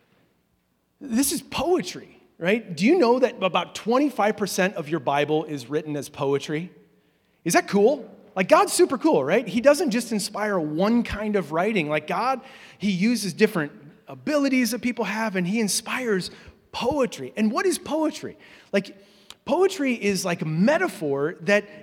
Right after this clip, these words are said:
expresses how we feel on the inside.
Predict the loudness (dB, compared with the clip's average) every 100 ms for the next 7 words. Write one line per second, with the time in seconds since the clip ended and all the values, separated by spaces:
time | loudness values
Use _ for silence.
0 | -6 -2 0 2 0 0 -6 -2 2 2
1 | 2 0 -4 -6 0 2 2 0 -2 -4
2 | -2 -2 -2 -2 0 -2 -6